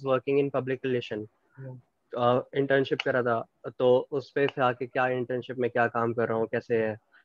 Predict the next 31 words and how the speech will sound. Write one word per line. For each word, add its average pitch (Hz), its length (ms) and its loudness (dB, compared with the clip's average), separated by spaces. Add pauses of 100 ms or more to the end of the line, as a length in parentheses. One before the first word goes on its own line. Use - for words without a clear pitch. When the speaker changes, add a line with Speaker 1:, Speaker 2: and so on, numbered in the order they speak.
(160)
Speaker 1:
Plus, 127 300 2
अ, 127 600 2 (360)
ट्वेल्थ 143 220 2
के 156 100 4
बाद 143 160 2
से 147 120 -6
मैंने 139 240 0
मतलब 139 320 -2
कभी 139 240 0
ऐसा 139 220 -2
रहा 139 180 0
नहीं 139 140 2
कि 143 100 -2
सर 139 160 -4
मैं 139 120 0
घर 131 120 -6
पे 139 100 -4
खाली 139 260 0
बैठा 123 200 0
हूँ, 120 100 -4
कभी 127 220 -2
मैं 123 180 0
freelancing, 127 680 -4
अ, 117 260 2
production 120 440 -2
में 120 120 0
काम 113 220 0
करा, 110 360 -2
tuition 123 420 -4
पढ़ा 117 260 0
है 110 240 0